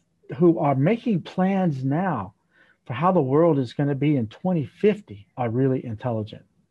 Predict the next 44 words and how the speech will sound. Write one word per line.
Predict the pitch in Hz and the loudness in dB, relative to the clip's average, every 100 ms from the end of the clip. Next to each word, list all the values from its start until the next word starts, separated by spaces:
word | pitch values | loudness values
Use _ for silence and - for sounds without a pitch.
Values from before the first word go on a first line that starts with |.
| - | -12
uh, | |
because | 117 - 143 123 - | -8 0 0 0 -4
our | 143 190 | -4 -4
children | - 175 175 127 | -2 0 0 -2
are | 113 | -4
gonna | 113 113 | -2 -2
grow | 117 120 123 | 0 0 2
up | 135 - _ | 0 -4 _
and | 131 117 | -8 -2
they're | 156 | 0
gonna | 165 131 | 0 -2
be | 127 107 | -2 -4
our | 120 143 127 | -2 0 2
age | 139 117 101 107 | 2 0 -4 -10
in | 156 120 | -8 -4
no | 123 143 | 0 -2
time. | - - 107 | -4 -16 -12
So | - 139 | -4 -2
thinking | 208 208 175 | -2 0 0
about | 139 127 - | 2 0 -2
things | 135 127 | -4 -2
like | 127 113 | -4 -2
global | 127 127 123 | 2 2 0
warming, | 117 120 120 117 104 104 _ _ _ _ - | -4 -4 -4 -6 -12 -18 _ _ _ _ -2
energy, | 143 143 113 110 | 0 2 0 -6
how | 101 131 | -4 -2
we | 135 | 0
use | 123 117 120 | 0 -2 -2
energy, | 120 113 101 101 _ | -4 -4 -8 -16 _
population, | 214 214 143 151 156 98 92 _ _ _ _ - | -2 0 0 0 -2 -8 -14 _ _ _ _ -6
you | |
know, | 131 | -4
how | 120 202 | -2 -2
we | 208 | -2
can | - | -2
s-, | 127 - - | -4 -8 -4
how | 180 | -2
we | 233 208 | 2 4
make | 147 180 - | 4 2 -2
this | - 151 - | 0 0 0
planet | - 151 151 135 151 | -8 -4 -2 -2 -4
be | 135 135 135 | -6 -4 -4
a | 127 | -8
really | 120 143 143 123 | -6 -2 0 -2